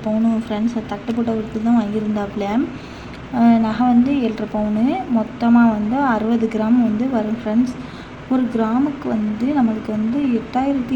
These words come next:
எழுநூறுவா போட்டுருந்தா ஃப்ரெண்ட்ஸ். அப்போ வந்து பெருக்கல் வந்து அஞ்சு லட்சத்தி இருபத்தி ரெண்டு ரூபா வந்துச்சு. எனாமல் வந்து அந்த கம்மல், அந்த இதுலலாம் சின்ன சின்ன குட்டி கம்மல்ல எல்லாம் எனாமல் இருந்துச்சு ஃப்ரெண்ட்ஸ். எனாமலை கழிச்சது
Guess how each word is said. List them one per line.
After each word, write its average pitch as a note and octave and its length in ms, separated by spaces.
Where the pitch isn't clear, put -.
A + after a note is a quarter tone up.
எழுநூறுவா G#3+ 560
போட்டுருந்தா G#3 420
ஃப்ரெண்ட்ஸ். G#3 320
அப்போ A3+ 200
வந்து A#3 220
பெருக்கல் A#3+ 420
வந்து B3 400
அஞ்சு B3 280
லட்சத்தி A#3+ 420
இருபத்தி C#4+ 420
ரெண்டு G3+ 280
ரூபா A3 220
வந்துச்சு. A3+ 440
எனாமல் D#4+ 580
வந்து A3+ 300
அந்த A#3 240
கம்மல், A3+ 440
அந்த A3 160
இதுலலாம் G#3+ 540
சின்ன A#3 240
சின்ன A3 240
குட்டி A#3 260
கம்மல்ல A3 420
எல்லாம் A#3 220
எனாமல் A3+ 420
இருந்துச்சு G#3 320
ஃப்ரெண்ட்ஸ். G3+ 280
எனாமலை B3 500
கழிச்சது G#3+ 540